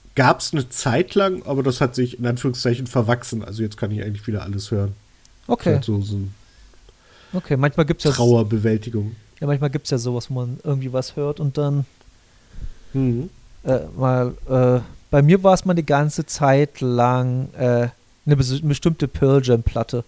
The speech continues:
Speaker 2: Die konnte ich mal eine ganze Zeit lang nicht hören. Aber, äh, wie gesagt, wir, wir sind aber auch, ey,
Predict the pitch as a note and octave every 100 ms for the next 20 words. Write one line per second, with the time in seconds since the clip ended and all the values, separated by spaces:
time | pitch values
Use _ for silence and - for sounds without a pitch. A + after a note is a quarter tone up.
0 | - - - - - - C3 C#3+ B2+ B2+
1 | B2 B2+ - C3 - A#2+ A#2 - - A2
2 | - C3+ C#3 C3 C3 - E2+ E3+ D3+ D3
3 | B2 A#2+ - A#2+ C#3 C#3+ C#3 D3 - -
4 | C#3+ C3 - - - - - C3 C#3